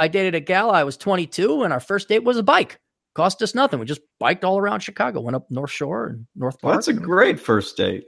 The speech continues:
Speaker 2: Whew.
Speaker 1: Yeah. It was a better second date. That was
Speaker 2: <laughs> Um,
Speaker 1: Oh.
Speaker 2: you're probably right. I was just throwing that in there 'cause
Speaker 1: Uh, but he wa-, he
Speaker 2: twenty-six.
Speaker 1: was mentioning, he was mentioning, um,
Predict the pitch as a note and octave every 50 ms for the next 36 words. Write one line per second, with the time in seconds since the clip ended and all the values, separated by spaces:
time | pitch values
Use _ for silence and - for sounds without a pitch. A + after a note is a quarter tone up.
0 | - - E4 G4+ D4+ - D4 B3 C3 - - _ _ _ _ _ _ - - F#3
1 | - - - A#2 - - - B3 - - - C4 C4 - - - - - C3 B2+
2 | - - _ - - - - - - - _ _ _ _ _ _ _ - C3 A2+
3 | B2+ A#2 A2 - - - - - - _ _ _ - - _ - - - _ _
4 | - - - - - _ - - - - - - - A2 G#2+ G#2+ G#2+ G#2+ - G#3
5 | G3+ G3 F#3 E3 D#3+ C#3+ B2+ - D#3 G3 G#3 G#3+ - - D#3+ B2+ B2 A2+ A2 G#2+
6 | G#2 G#2+ A2 A#2 B2 B2+ B2 G#2+ A2+ G#2+ - - - A2 G#2+ G#2+ G#2 G2+ F#2+ G2
7 | G2 G2 G2+ G2 G2 G2 G2 G2 G2 - - - - - - - G3+ G3 E3 D#3+
8 | C4 B3+ - - E3+ B3 C#4+ C#4+ C4+ B3 - A#3+ C4+ B3+ F#3 G3+ A#3+ C4 C4 -
9 | - B3+ A#3+ A#3+ A#3 A3 - - G#3+ C4+ C4 G#3+ F3 F#3+ G#3+ A3 G#3 - - G3+
10 | G3+ G3 F#3+ F3+ F3 E3+ D#3+ D3+ D3 C3+ B2+ A#2 G#2+ G#2